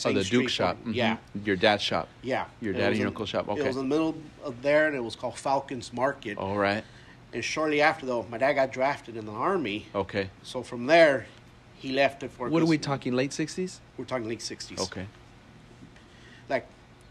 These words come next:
Speaker 1: he was about sixteen, maybe,
Speaker 2: Yeah.
Speaker 1: when he bought it.
Speaker 2: Uh-huh.
Speaker 1: And, of course, you know, at, as an adult, eighteen years old,
Speaker 2: Yeah.
Speaker 1: he got drafted, and
Speaker 2: Yeah.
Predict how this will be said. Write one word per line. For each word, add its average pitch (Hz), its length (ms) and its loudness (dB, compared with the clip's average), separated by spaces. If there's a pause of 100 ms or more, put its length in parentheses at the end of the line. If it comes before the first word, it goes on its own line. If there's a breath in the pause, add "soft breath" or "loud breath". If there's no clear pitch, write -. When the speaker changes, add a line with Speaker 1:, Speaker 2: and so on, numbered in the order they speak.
(140)
Speaker 1:
he 151 80 -8
was 147 100 -8
about 143 240 -2
sixteen, 175 760 -6
maybe, 170 300 -2
Speaker 2:
Yeah. 110 220 0
Speaker 1:
when 92 80 -2
he 123 100 -6
bought 131 300 2
it. 160 220 0
Speaker 2:
Uh-huh. 95 260 -4
Speaker 1:
And, 110 120 -4
of 110 80 -8
course, 123 260 -6
you 123 80 -6
know, 117 80 0
at, 98 200 -2 (240)
as - 180 -4
an 113 80 -8
adult, 113 340 0
eighteen 117 280 -8
years 107 240 -6
old, 120 260 0
Speaker 2:
Yeah. 107 240 2
Speaker 1:
he 117 80 -14
got 117 200 -4
drafted, 123 460 -2
and 107 160 -6
Speaker 2:
Yeah. 104 140 -8